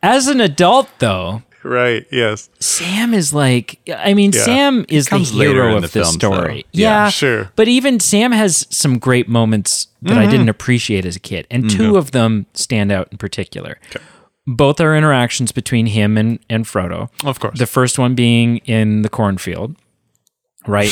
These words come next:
Speaker 1: where Frodo gets a little too far ahead.
Speaker 2: Oh,
Speaker 1: And,
Speaker 2: that part.
Speaker 1: and, yeah,
Speaker 2: So I
Speaker 1: not
Speaker 2: thought you
Speaker 1: the,
Speaker 2: were
Speaker 1: "This is the furthest I've ever been away from
Speaker 2: <laughs>
Speaker 1: home."
Speaker 2: So, uh, speaking, like, there's the theatrical cut,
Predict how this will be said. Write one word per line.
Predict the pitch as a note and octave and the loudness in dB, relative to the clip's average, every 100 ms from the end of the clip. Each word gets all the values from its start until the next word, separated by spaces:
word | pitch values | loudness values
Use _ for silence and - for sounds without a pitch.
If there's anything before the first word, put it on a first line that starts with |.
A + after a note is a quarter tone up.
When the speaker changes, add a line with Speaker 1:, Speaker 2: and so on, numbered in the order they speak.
| - | 0
Speaker 1:
where | A#2 | 2
Frodo | A2 - A#2 A2+ | 2 2 2 2
gets | B2+ A2+ - - | 0 0 -2 -4
a | A2 | -2
little | G2+ G#2+ G#2+ G#2 | 0 2 2 -2
too | - A2 | -2 -4
far | - G2 G2+ | 0 0 0
ahead. | A2 F#2+ F2+ A2 - - - _ - - | -2 -4 -8 -10 -18 -20 -20 _ -12 -2
Speaker 2:
Oh, | C#3+ | 0
Speaker 1:
And, | B2+ A#2+ | 2 0
Speaker 2:
that | A#2+ A#2+ - | 0 -2 -4
part. | B2 G#2+ - | -4 -4 -4
Speaker 1:
and, | A#2+ A#2 A2 G#2 - - - | -2 0 0 -4 -8 -12 -10
yeah, | B2+ A#2+ | -2 2
Speaker 2:
So | C#3+ | 2
I | C#3 | 4
Speaker 1:
not | E3+ | 2
Speaker 2:
thought | D#3 | 2
you | E3 | 2
Speaker 1:
the, | |
Speaker 2:
were | D#3 | 2
Speaker 1:
"This | - C#4+ - | 2 0 -2
is | D#3 | 0
the | F3+ | -2
furthest | - F#4+ G#3 D4 | 2 2 2 2
I've | C#4 G#3+ | 2 2
ever | A#3+ G3 A3 | 0 0 0
been | A#3+ | 0
away | G#3+ A3 G3+ | 2 2 2
from | C3+ | 4
Speaker 2:
<laughs> | |
Speaker 1:
home." | D#3 F#3 D3+ | 2 2 0
Speaker 2:
So, | D3 A#3 A3 - - - D#3 | 0 2 2 -2 -12 -6 -4
uh, | - F3 A3 - - | -2 0 0 -2 -6
speaking, | D#3 - G3+ G#3 G3 | -4 -2 -2 0 0
like, | F3 D#3 | 0 0
there's | D#3+ - | 0 0
the | D3+ | -4
theatrical | - D3+ D3+ E3 - D3+ C#3 | -2 0 2 0 -2 -6 -4
cut, | A#2+ - G#2+ | -4 -2 -4